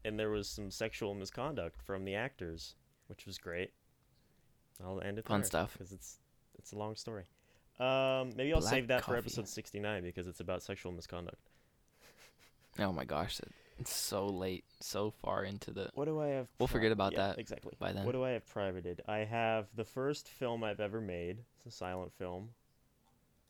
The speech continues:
Speaker 2: Ooh,
Speaker 1: Um, there's a
Speaker 2: the
Speaker 1: short
Speaker 2: first film
Speaker 1: story.
Speaker 2: ever?
Speaker 1: The first, the first thing I've ever made, like, officially. There's a short
Speaker 2: Mm-hmm.
Speaker 1: story called Flat that we had to do, like, a flashback exercise. These are from high school, um, where I play a girl. Um,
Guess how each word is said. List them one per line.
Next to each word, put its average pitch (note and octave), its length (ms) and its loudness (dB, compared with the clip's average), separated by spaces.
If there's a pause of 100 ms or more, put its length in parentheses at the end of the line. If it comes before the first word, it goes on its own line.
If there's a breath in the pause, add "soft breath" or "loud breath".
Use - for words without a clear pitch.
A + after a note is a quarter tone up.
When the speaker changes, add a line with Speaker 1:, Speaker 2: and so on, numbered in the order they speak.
(640)
Speaker 2:
Ooh, F#2+ 300 6
Speaker 1:
Um, F#2+ 200 -4
there's G#2 160 -4
a G#2+ 40 -6
Speaker 2:
the A#2 160 0
Speaker 1:
short A#2+ 160 4
Speaker 2:
first B2 200 6
film B2 200 6
Speaker 1:
story. A#2 120 4
Speaker 2:
ever? D3 260 4 (120)
Speaker 1:
The A2+ 80 -10
first, - 400 -4
the B2 80 -4
first C3 240 -2
thing A#2+ 120 0
I've A2+ 120 2
ever G#2 160 0
made, F#2 300 0
like, F2+ 200 -2
officially. F2+ 640 -4 (760)
There's G#2+ 180 0
a A2 80 2
short C3 300 0
Speaker 2:
Mm-hmm. - 120 0
Speaker 1:
story A#2+ 380 4
called G#2+ 260 0
Flat A2 320 0
that G#2 160 0
we A2 80 -2
had G#2+ 140 2
to G#2+ 40 -8
do, G#2+ 80 -2
like, G2+ 140 0
a - 60 -10
flashback G#2+ 540 0
exercise. G#2 840 -2
These A2 180 -6
are G#2 60 -8
from F2 160 -10
high F2+ 140 -4
school, F2+ 360 -6 (720)
um, F#2+ 260 2
where G2+ 140 0
I G2+ 60 2
play G2+ 280 2
a F#2 40 0
girl. F#2 460 2 (1000)
Um, F2 600 -6